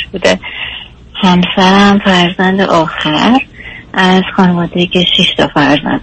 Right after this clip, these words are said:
توش بوده. اه، ما زندگی خوبی داشتیم. اه، خیلی هم عاشقانه ازدواج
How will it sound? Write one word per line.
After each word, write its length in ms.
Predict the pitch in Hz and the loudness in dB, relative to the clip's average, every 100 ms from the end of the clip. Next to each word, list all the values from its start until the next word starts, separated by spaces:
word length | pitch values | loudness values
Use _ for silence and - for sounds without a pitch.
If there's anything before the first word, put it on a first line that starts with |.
| - | -6
توش 100 | - - | -6 -4
بوده. 200 | - - - - - - - - - - | -6 -8 -14 -20 -20 -20 -20 -20 -20 -8
اه، 360 | 175 160 156 160 | -2 2 2 2
ما 320 | 160 202 240 233 | 4 4 4 4
زندگی 400 | 220 208 208 214 | 2 4 2 0
خوبی 300 | - 220 214 | 0 -2 2
داشتیم. 540 | 202 190 - 190 185 - - - - - - | 0 -2 -6 -4 -6 -8 -16 -16 -18 -18 -10
اه، 520 | 185 170 170 170 170 | -6 -4 -4 -4 -6
خیلی 240 | - 185 | -2 0
هم 120 | 190 | 2
عاشقانه 760 | 190 175 - 165 160 170 185 165 - - | 0 -2 -2 -2 -2 0 0 0 -4 -10
ازدواج 460 | 180 156 156 147 | -8 -2 0 0